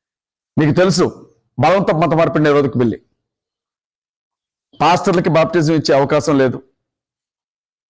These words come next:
ఎవరైనా బాప్తిస్మం తీసుకోవాలనుకుంటే రెండు నెలలు ముందుగానే ఎంఆర్ఓ గారికి అప్లికేషన్ పెట్టుకోవాలి.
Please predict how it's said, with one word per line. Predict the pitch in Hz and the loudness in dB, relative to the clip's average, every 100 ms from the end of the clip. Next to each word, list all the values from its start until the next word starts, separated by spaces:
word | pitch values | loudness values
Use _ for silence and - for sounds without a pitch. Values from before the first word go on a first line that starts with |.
| _ _ _ - | _ _ _ -4
ఎవరైనా | 139 190 202 | 0 2 0
బాప్తిస్మం | 175 170 190 165 180 | 0 0 -2 -2 0
తీసుకోవాలనుకుంటే | 160 - 160 151 143 151 165 | -2 0 -2 0 -2 0 0
రెండు | 139 151 | 0 0
నెలలు | 151 139 156 160 - - _ _ _ _ _ _ _ _ _ _ _ _ _ _ _ _ - | 2 2 2 0 -4 -16 _ _ _ _ _ _ _ _ _ _ _ _ _ _ _ _ -4
ముందుగానే | 139 165 180 170 165 175 - - | 0 2 2 2 2 -2 -6 -4
ఎంఆర్ఓ | 135 156 160 147 | -2 0 2 2
గారికి | 143 135 | 0 0
అప్లికేషన్ | 135 139 143 143 | -2 -2 0 0
పెట్టుకోవాలి. | 127 120 143 143 | -2 0 0 0